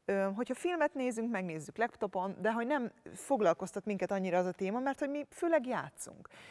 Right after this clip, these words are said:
És ilyennel másoktól is, ö, találkoztam, más történeteket is hallottam, akik azt mondták, hogy sokkal kevesebbet, ö, görgetik mondjuk a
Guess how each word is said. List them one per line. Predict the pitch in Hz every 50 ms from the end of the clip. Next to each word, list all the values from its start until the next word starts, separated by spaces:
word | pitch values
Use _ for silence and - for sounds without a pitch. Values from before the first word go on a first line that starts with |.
| - - -
És | - 185 -
ilyennel | - 240 277 277 277 269 277 285 277
másoktól | 294 294 285 277 - 226 208 - - 190 170
is, | 160 160 - - -
ö, | 165 165 165 160 165 160 160 160 160 160
találkoztam, | - 214 185 165 151 165 165 - 160 160 - - 180
más | 190 196 185 -
történeteket | - 185 175 - - 175 175 160 165 - 175 -
is | 175 -
hallottam, | - 185 175 175 180 - - 175
akik | 170 - 185 -
azt | 196 190 -
mondták, | - 175 180 185 -
hogy | 196
sokkal | - - 330 - - 247
kevesebbet, | - - 254 202 190 185 - - 190 165 156 175 180 175 - - - - - -
ö, | - 196 202 180 175 175 175 180 175 175 175 185 185 - - 180
görgetik | 220 269 294 - 175 185 170 - 185 -
mondjuk | 190 185 180 185 185 180 -
a | 170 180 185 170